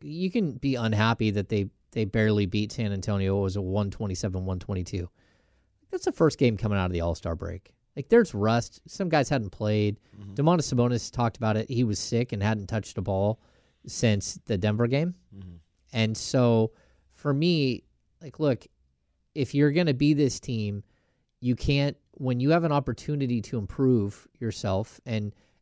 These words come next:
Speaker 1: and who you are as a team and get out there, you could look at this as a practice game where, like, look, we need to be really good. Who cares who's over there?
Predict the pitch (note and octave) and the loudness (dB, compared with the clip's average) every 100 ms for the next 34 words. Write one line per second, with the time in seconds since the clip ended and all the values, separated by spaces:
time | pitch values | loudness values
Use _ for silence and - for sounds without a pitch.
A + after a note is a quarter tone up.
0 | - A2+ F#2 C#3+ C#3 C3 A#2 A2+ A2 A2 | -4 -4 0 4 4 4 4 2 0 -4
1 | - A#2 A2 G#2 G2 B2 A#2+ - G#2+ - | -8 -6 -4 -4 -2 0 0 0 -4 -4
2 | _ _ _ _ - C3+ G#3+ D#4+ E3 - | _ _ _ _ -2 0 4 2 0 0
3 | D#3 G3 D4 C#3+ A#2 B2 G#2 G2 G#2 G2 | 2 2 2 2 2 0 -2 -2 -2 -4
4 | G2+ - G2 F#2+ F#2+ - - C3 B2+ B2 | -8 -8 -10 -10 -12 -16 -2 2 4 4
5 | - C3+ C3 B2 - C3 F#3+ D#4 B3 D#3 | 0 -4 -4 -6 -6 -2 0 2 0 2
6 | B2+ B2 A#2 C3+ F3+ F3 D3+ B2 _ _ | 4 4 4 4 6 6 4 0 _ _
7 | - A#3+ - E3+ D#3 G2+ - C3+ A2+ G#2 | -2 0 2 4 4 4 -4 -4 -2 -2
8 | G2+ G2 B2+ | -4 -8 -12